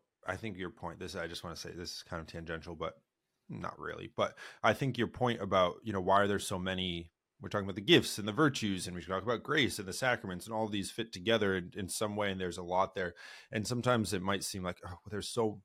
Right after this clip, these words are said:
many things I have to remember," or, "What does this do? And what does that do? And why? And why can't we <laughs> just, like, get rid of it and just, like, be sim-, you know, simple and straightforward?" But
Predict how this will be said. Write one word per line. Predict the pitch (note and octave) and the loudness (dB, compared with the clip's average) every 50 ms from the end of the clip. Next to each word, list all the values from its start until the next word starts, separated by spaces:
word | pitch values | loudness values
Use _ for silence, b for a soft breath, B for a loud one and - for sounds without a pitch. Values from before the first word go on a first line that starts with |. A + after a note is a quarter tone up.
| - | -6
many | A2 A2 G#2+ G#2 | -4 -2 -2 -2
things | - C3+ B2 A2+ | -2 -2 0 2
I | B2 | 2
have | A2+ - | 2 2
to | - A2 | -2 -6
remember," | A#2 A#2 C#3+ D#3+ D3 C3 A#2 G#2 F#2+ F#2 - - | -4 -2 -2 -2 2 4 6 6 6 4 2 0
or, | - B2 A#2 A2+ A2+ A2 G#2+ G2+ F#2 b b b b b b b b | 2 4 8 10 10 10 10 10 8 b b b b b b b b
"What | C3+ D#3+ | 10 10
does | E3 C#3 | 10 10
this | B2+ D#3 - - | 10 8 6 6
do? | - C3+ A2+ | 6 8 8
And | G2+ G#2+ | 8 8
what | C3+ | 6
does | D3+ C3+ F#2 | 4 4 6
that | G2+ A#2+ C#3 - - | 8 8 8 8 6
do? | A2 G2 | 0 0
And | F#2 F2+ E2+ | 0 -2 0
why? | F2 A2 B2+ B2 A2+ G#2+ | 4 6 8 8 8 8
And | F#2+ F#2 G2+ | 6 4 4
why | A2 A2 | 4 4
can't | A2 - B2 A2+ - | 4 2 -4 -4 -2
we | A2 | 0
<laughs> | |
just, | G2+ - - - - - - - | 2 2 2 2 2 -2 -6 -8
like, | - - _ - | -12 -16 _ -2
get | - G#2 G2 G2+ | 0 0 2 6
rid | G#2+ G#2+ G#2+ | 6 6 6
of | G#2 F2 | 6 4
it | F#2+ | 2
and | F#2+ F2 | -2 -2
just, | F#2+ G2 - G#2+ | -4 -4 0 0
like, | F#2+ F2 - - | 0 0 0 -4
be | A2 G2+ F#2+ | -2 -2 -2
sim-, | - - - - - - - C#3+ D3 B2 - _ - - - | -2 -4 -6 -8 -8 0 0 2 2 2 -2 _ -12 -12 -8
you | - - B2+ G#2+ | -2 0 2 4
know, | G2+ F2 D#2 B B B B B | 4 2 0 B B B B B
simple | - - F3 D#3 A#2 C3+ B2+ | 4 6 6 6 8 6 4
and | A2 G2+ | 4 6
straightforward?" | G2+ B2 A2 A2+ - C3+ C3 A#2+ G2+ | 6 4 4 6 6 8 8 8 10
But | A2+ G#2 - | 8 6 6